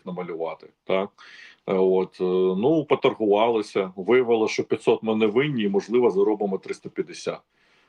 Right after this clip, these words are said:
Ну, реально, звичайно, що не триста п'ятдесят, та, та, дай Боже, дай Боже, щоб там сто мільярдів було. Ну, говорить людина, що, що, що ми можемо сказати? Ми можемо поміняти Трампа? Ні.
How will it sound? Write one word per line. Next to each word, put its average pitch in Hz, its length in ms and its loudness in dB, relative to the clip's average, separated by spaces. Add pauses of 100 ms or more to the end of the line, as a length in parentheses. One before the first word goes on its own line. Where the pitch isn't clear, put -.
(120)
Ну, 165 160 6
реально, 196 320 2
звичайно, 143 420 -2
що - 120 -6
не 123 100 -2
триста 196 300 0
п'ятдесят, 135 540 0
та, 113 320 0
та, 131 180 2
дай 113 380 2
Боже, 98 480 2
дай 110 220 2
Боже, 95 320 0
щоб - 260 -4
там 95 280 -4
сто 170 240 0
мільярдів 123 580 0
було. 101 420 2 (500)
Ну, 427 560 4
говорить 262 440 4
людина, 113 440 0
що, 113 200 0
що, - 180 -4
що 156 220 2
ми 123 100 0
можемо 95 380 0
сказати? 90 480 -4
Ми 120 120 0
можемо 175 380 2
поміняти 95 540 -4
Трампа? 85 420 -8
Ні. 101 280 -2